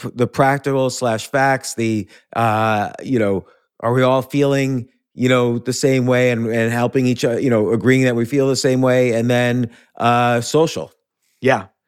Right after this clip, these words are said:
Speaker 2: And, and that happens in almost every conversation. What you'll notice is that in every meaningful conversation or every sort of sustained conversation, all three kinds of conversations come up.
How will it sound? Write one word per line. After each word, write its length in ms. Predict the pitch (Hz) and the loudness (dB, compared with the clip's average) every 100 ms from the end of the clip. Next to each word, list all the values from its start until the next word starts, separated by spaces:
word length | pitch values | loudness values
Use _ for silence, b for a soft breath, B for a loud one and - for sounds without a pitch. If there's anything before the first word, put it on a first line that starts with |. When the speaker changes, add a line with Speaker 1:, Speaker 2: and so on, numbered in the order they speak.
| - | -4
Speaker 2:
And, 160 | 180 185 - | -2 0 0
and 120 | 196 | 2
that 120 | 226 | 2
happens 280 | 233 240 208 | 2 0 -2
in 60 | 170 | -2
almost 220 | 160 147 | -2 -2
every 160 | 147 139 | -4 -4
conversation. 560 | 127 110 117 101 85 | -6 -6 -6 -6 -8
What 120 | 110 - | -8 -4
you'll 80 | |
notice 400 | 139 156 165 143 | 0 0 0 -2
is 140 | 120 107 | -4 -4
that 200 | 107 - | -6 -6
in 100 | 117 | -6
every 360 | 135 135 160 | -4 0 0
meaningful 440 | 120 113 113 110 117 | 2 2 0 -2 -4
conversation 600 | 104 95 - 101 - 101 | -6 -6 -4 -4 -2 -2
or 100 | 95 | 0
every 300 | 95 107 98 | 0 0 -2
sort 180 | - 98 | -2 -4
of 80 | |
sustained 420 | - 101 - 92 85 | -4 -4 -4 -6 -6
conversation, 640 | 87 80 90 87 127 135 _ _ _ _ _ _ | -10 -8 -8 -4 -4 -6 _ _ _ _ _ _
all 260 | 123 135 139 | 0 2 0
three 280 | - 127 120 | -4 -6 -4
kinds 280 | 113 107 | -4 -6
of 60 | 101 | -6
conversations 640 | - 92 82 90 85 82 | -10 -12 -10 -10 -12 -14
come 220 | - - - | -16 -16 -16
up. 200 | _ | _